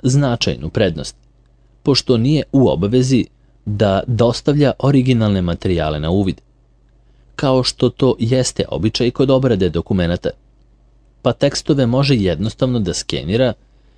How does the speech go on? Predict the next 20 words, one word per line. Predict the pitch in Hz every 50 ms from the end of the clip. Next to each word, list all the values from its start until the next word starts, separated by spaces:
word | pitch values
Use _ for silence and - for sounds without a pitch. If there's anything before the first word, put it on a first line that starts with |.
| _ _ _ -
i | 127 120 117
pošalje | - - - 135 135 139 - 165 147 143
nam | 143 135 131 131
ih | 117 104 - - _ _ _ _ _ _
na | - 120 147 156 139 110 104
obradu | 110 120 127 113 82 78 73
preko | - - 92 90 - - 82 76
maila. | 71 78 92 98 85 69 - - _ _ _ _ _ _ _ _ _ _ _ _ _ _ _ _ _ _ _ _ _ 101
A | 90
da | 78 76
isto | 73 92 107 - - 135
tako | - 139 139 - - - 135 - - -
i | 151 147 123
dobije | 107 101 110 113 127 156 156 110 76
kada | - - 120 104 90 87 76
naši | 73 78 85 104 123 - - 147
stručnjaci | - - 139 135 139 - - 147 135 127 - - 127 - - -
ispune | 120 117 - - 117 110 101 92 85 - _ _ _ _ _ _ _
njegove | 95 92 78 64 62 78 104 135 151
zahteve. | 143 139 - - - - - 85 64